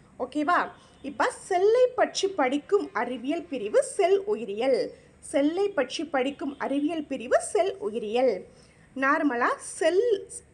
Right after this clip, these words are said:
செல்லோட கட்டமைப்பு நிறையா சேர்ந்தது வந்து திசுக்கள்னு சொல்லுவாங்க. திசுக்கள் நிறைய இரண்டு வகையா பிரிக்கலாம். ஒன்று தாவர செல், மற்றொன்று விலங்கு செல். தாவர செல்கள்ல இப்ப வந்து ஒரு சின்ன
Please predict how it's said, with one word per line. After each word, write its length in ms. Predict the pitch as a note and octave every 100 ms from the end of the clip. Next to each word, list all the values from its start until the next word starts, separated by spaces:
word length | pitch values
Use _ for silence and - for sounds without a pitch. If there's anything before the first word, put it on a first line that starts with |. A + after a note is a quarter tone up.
| _ -
செல்லோட 380 | E4 F4 G4+ G4
கட்டமைப்பு 520 | C#4 C#4 D#4+ D#4+ D4+
நிறையா 260 | A#3+ B3+ D4+
சேர்ந்தது 480 | D4+ C4 C4+ B3+ B3+
வந்து 220 | A#3+ B4 C5+
திசுக்கள்னு 480 | F4+ D4 D4 D4+ D4
சொல்லுவாங்க. 640 | D4 A3+ G#3+ G3 F#3 F#3 - - - _ _
திசுக்கள் 500 | G4+ G4+ B4 B4 B4 C4
நிறைய 180 | C4 C#4+ - D4+
இரண்டு 240 | D4 D#4+ D4+
வகையா 240 | C#4+ D4 D4+
பிரிக்கலாம். 440 | A3+ F3+ G3+ A3+ A4 - -
ஒன்று 340 | C4+ C#4 F#4+ C#5 -
தாவர 400 | D4 C4 D#4 D#4+ C#4
செல், 180 | G4 C5+ -
மற்றொன்று 600 | A#3+ - D4+ C4 A#4+ F4+
விலங்கு 380 | C4+ C#4+ C4+ G#3+
செல். 300 | - G#3 - - - - - -
தாவர 400 | C#4 D#4+ A4 B4 G#4+
செல்கள்ல 440 | D4+ C4 G#3 G3+
இப்ப 160 | D#4+ E4 A#3+
வந்து 240 | D4+ A4+
ஒரு 120 | B3+ -
சின்ன 420 | E4+ F4 F#4+